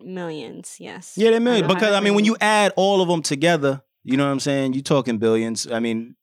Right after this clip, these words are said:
Speaker 2: every country, though, not even just the top.
Speaker 1: Countries that have the lowest social media penetration are Nigeria at twelve percent, Kenya at sixteen, Ghana at nineteen.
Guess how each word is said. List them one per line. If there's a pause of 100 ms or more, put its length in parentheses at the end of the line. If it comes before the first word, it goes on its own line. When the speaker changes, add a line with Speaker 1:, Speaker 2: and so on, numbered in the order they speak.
(160)
Speaker 2:
every
country,
though,
not
even
just
the
top.
Speaker 1:
Countries
that
have
the
lowest
social
media
penetration
are
Nigeria
at
twelve
percent,
Kenya
at
sixteen,
Ghana
at
nineteen.